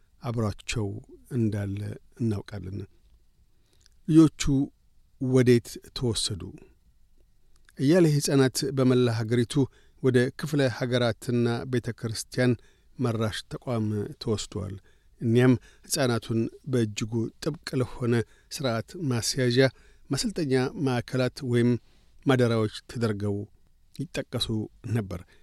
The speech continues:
ማንነታቸውን ተነጥቀው አዳዲስ ስሞች፣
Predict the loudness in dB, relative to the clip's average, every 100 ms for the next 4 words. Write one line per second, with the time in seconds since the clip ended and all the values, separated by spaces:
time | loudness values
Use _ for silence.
0 | _ 4 6 6 4 2 -2 0 2 2
1 | 0 0 -2 -2 -4 -4 -2 0 0 0
2 | -2 0 2 4 4